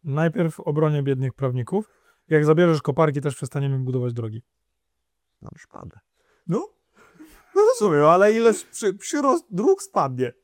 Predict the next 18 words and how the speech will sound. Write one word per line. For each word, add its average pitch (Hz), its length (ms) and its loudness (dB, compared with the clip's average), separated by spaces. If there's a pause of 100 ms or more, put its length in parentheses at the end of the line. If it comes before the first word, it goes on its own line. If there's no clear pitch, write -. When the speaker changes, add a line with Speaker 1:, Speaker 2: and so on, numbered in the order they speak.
Speaker 1:
Rozumiesz, 151 380 -8
jakby 156 180 -10
szpadlami 214 520 -2
daleko 185 360 -2
nie 165 120 -2
zajedziemy, 139 600 -2
nie? - 80 -16
Speaker 2:
Ciężko 202 340 -4
mi 165 80 0
się 190 100 -8
z - 40 -8
tobą 147 280 0
rozmawia, 135 580 0
bo 170 120 0
sprowadzasz 180 520 0
wszystko 185 560 -2 (540)
Speaker 1:
Do 131 100 -6
szpadla. 120 440 -14